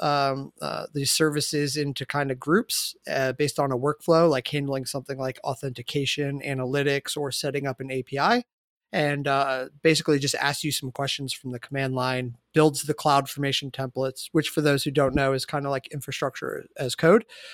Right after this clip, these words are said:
Uh, it's just a bunch of json files that define what infrastructure should be deployed.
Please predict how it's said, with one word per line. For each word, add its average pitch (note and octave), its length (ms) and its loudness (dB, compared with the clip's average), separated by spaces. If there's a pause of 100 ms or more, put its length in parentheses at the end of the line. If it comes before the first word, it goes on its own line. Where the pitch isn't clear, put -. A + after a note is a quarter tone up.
(140)
Uh, D3+ 160 4
it's C3 160 -2
just - 320 -4
a D3+ 60 0
bunch C#3 260 -2
of B2+ 200 -2
json C#3 460 2
files C3 420 0
that C3 200 -4
define C3+ 640 2
what B2+ 180 0
infrastructure B2 640 -6
should - 160 -12
be C3 120 -10
deployed. - 380 -16